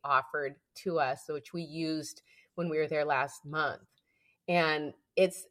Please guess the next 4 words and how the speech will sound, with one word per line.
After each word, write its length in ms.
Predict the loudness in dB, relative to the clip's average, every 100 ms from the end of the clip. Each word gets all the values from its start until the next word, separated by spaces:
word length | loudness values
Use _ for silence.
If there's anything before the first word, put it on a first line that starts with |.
| _
ideal 880 | 2 2 2 0 4 4 4 0 -6 -18 _ _
setting 580 | -2 6 8 8 2 0
because 400 | -4 0 0 0
she 220 | -2 -8